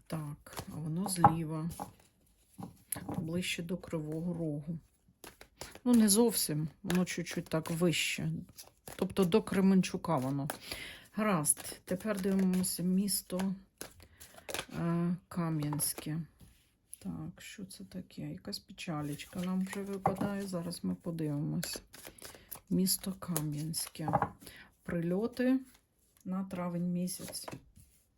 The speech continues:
Обстріли, прильоти. Ні, немає. Поки що не бачу, але теж вороги. От, ви знаєте,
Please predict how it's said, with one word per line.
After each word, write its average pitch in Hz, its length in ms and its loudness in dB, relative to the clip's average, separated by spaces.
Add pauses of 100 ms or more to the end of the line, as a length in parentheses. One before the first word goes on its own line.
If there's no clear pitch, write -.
(180)
Обстріли, 190 600 -8
прильоти. 180 880 -8 (1900)
Ні, 208 200 -4
немає. 160 600 -4 (760)
Поки 185 260 -12
що - 180 -10
не 165 160 -6
бачу, 190 500 -6
але 180 180 2
теж 170 280 -2
вороги. 156 480 -6
От, 190 240 -8 (120)
ви 185 140 -2
знаєте, 220 420 0